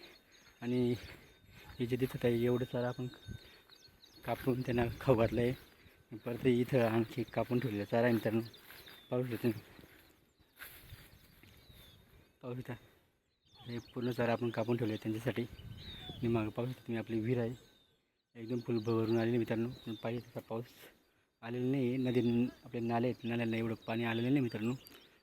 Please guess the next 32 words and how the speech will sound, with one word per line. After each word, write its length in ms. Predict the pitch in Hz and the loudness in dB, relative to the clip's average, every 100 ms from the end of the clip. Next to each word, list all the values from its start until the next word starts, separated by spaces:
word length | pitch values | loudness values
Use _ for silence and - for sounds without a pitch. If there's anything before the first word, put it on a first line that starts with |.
| - | -8
पण 280 | 127 139 143 | -4 -4 2
बऱ्यापैकी 420 | 131 123 127 131 | 4 4 4 4
नदीपेक्षा 440 | 127 123 127 - | 4 6 4 6
बरं 120 | 127 127 | 8 8
आहे 100 | 104 | 6
बुवा 140 | 107 | 2
असं. 140 | 113 - - - - - - - | 0 -4 -6 -18 -20 -20 -20 -8
तर 40 | |
माझ्या 180 | 127 123 | -2 0
मित्रांनो 280 | 123 131 123 | 2 4 4
पाहू 180 | 117 127 | 4 2
शकता 120 | 120 | 0
तुम्ही 240 | 117 117 | 2 4
एवढ्यापैकी 380 | 120 120 120 117 - - - - - - - - | 4 2 0 -2 -4 -8 -12 -10 -10 -8 -4 -2
एवढं 140 | 135 | 0
आपण 240 | 131 - 127 | 0 2 2
चारा 220 | 123 123 | 4 2
त्यांना 320 | 143 131 123 117 - - - - | 2 2 2 0 -8 -18 -16 -6
कापून 260 | 120 127 | -2 -2
ठेवलेलं 240 | 120 117 117 | 0 0 2
आहे 100 | 123 | 4
आणि 140 | 127 | 4
आणखी 240 | 127 123 123 | 4 2 -2
परत 200 | - 120 - | -2 -6 -4
कापायचं 360 | 120 127 120 | -4 -2 2
आपलं 220 | 123 120 131 - - - - - - | 2 4 0 -2 -12 -16 -20 -20 -8
चालूच 180 | 127 131 | -2 0
आहे. 80 | 123 | 2
पाहू 160 | 123 | 2
शकता 120 | 131 120 | 2 2
मित्रांनो, 300 | 113 117 113 - - - - - - _ | 4 2 0 -4 -18 -20 -20 -20 -20 _
इकडे 180 | 120 123 | -14 -10